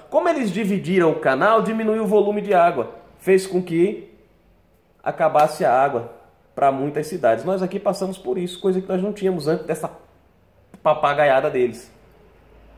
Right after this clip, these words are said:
né? Com a história de "vamos lá i-, irrigar o sertão". Irrigou, irrigou o focinho deles, o bolso deles,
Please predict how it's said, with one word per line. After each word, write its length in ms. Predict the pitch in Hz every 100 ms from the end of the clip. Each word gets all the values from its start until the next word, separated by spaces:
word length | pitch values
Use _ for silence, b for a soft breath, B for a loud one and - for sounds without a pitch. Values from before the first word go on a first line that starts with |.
| - -
né? 220 | 147 160 - -
Com 60 |
a 40 | 135
história 220 | 151 143
de 60 | 131
"vamos 320 | 135 214 247
lá 240 | 214 - B -
i-, 60 |
irrigar 840 | 185 180 175 175 180 190 165 185 190
o 180 | 175 180
sertão". 540 | 185 165 170 156 170
Irrigou, 400 | 202 160 254 220
irrigou 260 | 202 190 240
o 220 | 381 - - - _ - -
focinho 400 | 190 - 170 135
deles, 440 | 147 113 - - _ _ _ -
o 60 |
bolso 500 | 139 165 196 143 117
deles, 480 | 120 104 - -